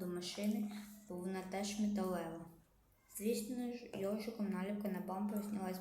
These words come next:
без жодних зусиль. Власне, це було так легко, що я якось відволікся. Йожиками, е, ще й відерко, мішок і пташині каки. Я подумав, що тато буде цілком задоволений, що я чищу йому машину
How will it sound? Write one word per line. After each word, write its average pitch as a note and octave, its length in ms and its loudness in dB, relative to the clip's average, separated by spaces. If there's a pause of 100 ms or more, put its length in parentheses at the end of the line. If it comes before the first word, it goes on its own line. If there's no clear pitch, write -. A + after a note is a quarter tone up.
без F3 140 -2
жодних G3 460 -2
зусиль. F3+ 500 -6 (760)
Власне, G#3+ 400 0
це A3+ 180 0
було G3+ 260 4
так G#3 200 -2
легко, G#3 400 0
що - 240 -8
я G3 220 0
якось G#3 580 0
відволікся. F#3+ 720 0 (1160)
Йожиками, A#3 800 2 (580)
е, F3+ 120 -4
ще - 240 -2
й G#3 200 6
відерко, G3+ 580 2
мішок G#3 540 -2
і G#3 40 0
пташині G3 640 -4
каки. G3 280 -4 (540)
Я F#3 100 -2
подумав, A3 400 0
що G#3+ 140 -6
тато G#3 260 2
буде G#3 220 2
цілком F#3+ 400 0
задоволений, G3 680 2
що G#3 160 -2
я F#3 120 -2
чищу G#3 420 -2
йому F#3 300 0
машину G3+ 560 0